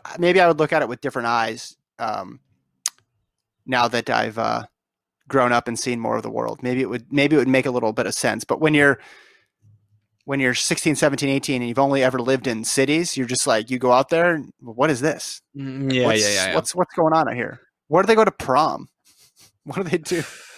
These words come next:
Speaker 1: What do they do for fun?"
Speaker 2: Cactus? I don't know. I d-,
Speaker 1: Yeah.
Speaker 2: I don't know anything
Speaker 1: Yeah.
Speaker 2: about the desert areas. I, you're not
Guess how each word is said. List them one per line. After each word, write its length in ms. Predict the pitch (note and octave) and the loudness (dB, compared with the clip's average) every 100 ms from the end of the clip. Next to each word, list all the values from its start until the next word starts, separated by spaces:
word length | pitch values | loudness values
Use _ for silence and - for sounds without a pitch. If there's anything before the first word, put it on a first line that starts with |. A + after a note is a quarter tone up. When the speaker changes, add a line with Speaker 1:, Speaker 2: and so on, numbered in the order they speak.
| - - - | -20 -20 -4
Speaker 1:
What 140 | C#3+ | -2
do 40 | F#3+ | 2
they 100 | G3+ | 2
do 120 | G#3 | 0
for 120 | - | 0
fun?" 280 | A#2 A2+ D#3 | 2 4 4
Speaker 2:
Cactus? 380 | D#3 D#3+ - - | 2 0 -4 -8
I 260 | A2+ F#2 | -8 -6
don't 180 | A#2 G#2 | -4 -4
know. 260 | F#2+ G#2+ G2 | -4 -4 -4
I 180 | G#2 A2+ | -4 -2
d-, 60 | |
Speaker 1:
Yeah. 60 | G#2+ | 0
Speaker 2:
I 100 | A2+ | 0
don't 140 | B2+ G#2+ | 0 0
know 180 | G#2+ | 0
anything 240 | A2 - A2 | 0 -2 -4
Speaker 1:
Yeah. 40 | |
Speaker 2:
about 160 | G#2 G#2 | -2 -4
the 80 | G2+ | -2
desert 360 | A2 A2 A2+ | -2 0 0
areas. 280 | G#2+ G#2+ A2 | 0 0 -2
I, 220 | - B2+ A#2+ - - - - - | -2 -2 -2 -12 -18 -20 -20 -2
you're 140 | C#3+ | 2
not 360 | C#3+ D3 F3+ | 4 4 4